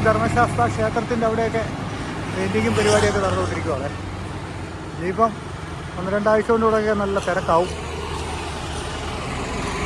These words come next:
മൊത്തത്തിൽ എരുമേലി കളറാവും. ഈ ശബരിമല സീസൺ വരുമ്പോൾ ഏറ്റവും കൂടുതലായിട്ട് ആൾ തങ്ങുന്നതും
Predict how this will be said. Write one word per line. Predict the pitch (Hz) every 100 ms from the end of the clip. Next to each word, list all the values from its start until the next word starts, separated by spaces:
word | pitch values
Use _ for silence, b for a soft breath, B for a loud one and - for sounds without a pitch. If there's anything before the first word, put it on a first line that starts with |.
| - - - - - - - - - - - - -
മൊത്തത്തിൽ | - - 226 240 240 - - - 208
എരുമേലി | 208 214 220 226 -
കളറാവും. | 190 196 196 139 - - - - - - - - - 202
ഈ | 202
ശബരിമല | 208 214 240 254 269
സീസൺ | 262 254 247
വരുമ്പോൾ | 240 233 226 220
ഏറ്റവും | - - 262 247
കൂടുതലായിട്ട് | 233 233 233 226 233 226 - - - - 175 190
ആൾ | 220 -
തങ്ങുന്നതും | 190 208 220 214 226